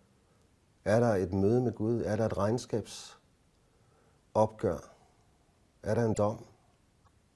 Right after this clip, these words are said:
til frelse eller fortabelse? Himmel eller helvede? Vi har alle tanker om det, forestillinger om det, en tro.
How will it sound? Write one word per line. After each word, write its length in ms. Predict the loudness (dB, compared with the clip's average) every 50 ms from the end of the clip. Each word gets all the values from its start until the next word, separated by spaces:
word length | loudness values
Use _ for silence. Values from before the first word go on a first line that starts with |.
| _ _ _ _ _ _ _ _ _ _ _ _ _ _ _ _ _ _ _ _ _ _ _ _ _ -8
til 160 | -6 -4 -4
frelse 560 | -2 0 2 4 4 4 2 0 -4 -12 -16 -18 -20 _ _ _ _ _ -6
eller 160 | -4 -4 -4
fortabelse? 640 | -4 -6 -6 -4 -2 0 0 0 -2 -6 -10 -16 -18 -20 -20 _ _ _ _ _ _
Himmel 440 | -2 0 0 2 2 0 -2 -6 -8 -10
eller 180 | -8 -6 -6 -4
helvede? 400 | -4 -4 -4 -4 -6 -10 -12 -16 -20 _ _ _ _ _ _ _ _ _ _ _ _ _ _ _ _ _ _ _ _ _ _ _ _ _ _ _ _ _ _ _ _ _ _ _ _ _ _ _ _ _ _
Vi 120 | -2 0
har 160 | 2 2 2
alle 480 | 2 0 0 2 2 2 2 0 -4 -8 -14 -20 -18 -12
tanker 360 | -6 -4 -2 -2 -2 -2 -2
om 160 | -2 -2 -2
det, 220 | -4 -6 -8 -12 -16 -20 _ _ _ _ _ _ _ _ _ _ -20 -20
forestillinger 760 | -18 -6 2 6 6 6 6 4 2 -2 -2 -2 -2 -2 -4
om 140 | -4 -6 -8
det, 180 | -10 -12 -16 -18 -20 _ _ _ -8
en 160 | -6 -4 -4
tro. 500 | -4 -6 -6 0 2 2 2 2 0 -6